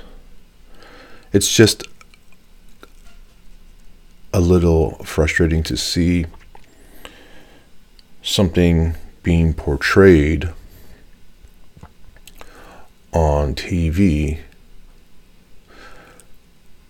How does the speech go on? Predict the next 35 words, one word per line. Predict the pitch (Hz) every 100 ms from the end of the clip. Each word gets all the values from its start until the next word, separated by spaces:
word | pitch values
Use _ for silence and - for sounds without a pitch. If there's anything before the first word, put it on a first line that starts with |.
| - - - -
and | 80 -
everybody | 80 85 90 82 82
is | 78 71
in | 73
support | - - - 82 82 62 -
of, | 73 67 - - - - - - - - - - - -
of, | 73 69 -
of | 85 82 -
June | - 85 82
getting | 76 73 76
to | 69
Canada | 67 - 67 73 67 53 62
and | -
saving | - 85 69 71 58 62
the, | 65 - - -
and, | 98 117
and | 67 -
the, |
the, | - - 69
the | - 73
daughter | - 69 71 73 73
and | 64 65
blah, | - 76
blah, | 69 67
blah. | 76 73 - - -
All | 82 90 87
of |
these | 80 -
things, | 101 80
everybody's | 85 85 85 -
so | 90 87
in | 82 73
favor | 82 85 80
of | 73
that | 67 67 -